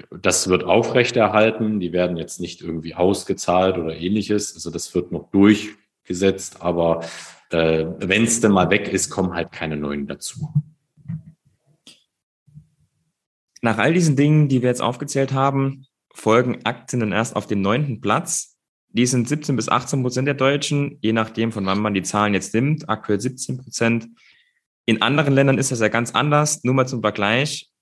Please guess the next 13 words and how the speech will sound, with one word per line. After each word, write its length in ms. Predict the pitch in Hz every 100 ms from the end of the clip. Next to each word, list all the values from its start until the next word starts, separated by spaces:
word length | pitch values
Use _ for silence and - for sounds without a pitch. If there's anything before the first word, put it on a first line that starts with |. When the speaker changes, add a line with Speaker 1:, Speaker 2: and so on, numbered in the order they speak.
| _
Speaker 2:
in 140 | - 113
Amerika 560 | 104 113 135 139 120
sind 160 | 117 120
es 100 | 113
mehr 140 | 120
als 220 | 107 104 -
fünfzig 480 | 151 - - -
Prozent, 680 | - 107 - 107 131 123 117
die 80 | 113
in 120 | 113
Aktien 320 | 107 - 120
investieren. 640 | 113 120 - 135 151 165
Speaker 1:
<laughs> 100 | -